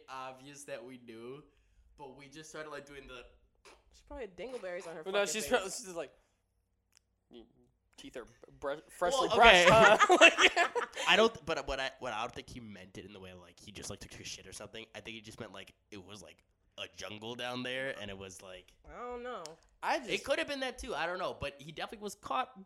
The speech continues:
Speaker 1: pretty
Speaker 2: Off
Speaker 1: much by
Speaker 2: guard.
Speaker 1: surprise.
Speaker 2: Yeah.
Speaker 3: Caught
Speaker 1: Yeah.
Speaker 3: lacking, yeah.
Speaker 1: Yeah.
Speaker 2: Mm.
Speaker 3: Can't, yeah, gotta,
Speaker 1: And it was
Speaker 3: gotta
Speaker 1: with
Speaker 3: be
Speaker 1: somebody that, like, you looked at and was like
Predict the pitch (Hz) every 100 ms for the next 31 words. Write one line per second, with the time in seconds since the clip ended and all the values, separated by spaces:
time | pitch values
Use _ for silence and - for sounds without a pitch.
0 | _ _ _ _ - 247 226 302 294 294
1 | 220 240 240 233 190 156 - 165 156 160
2 | 113 127 131 143 123 131 110 98 - 196
3 | 190 143 127 _ _ _ _ 127 113 135
4 | 160 196 156 147 202 208 196 139 135 123
5 | 123 - _ 110 127 139 120 98 87 92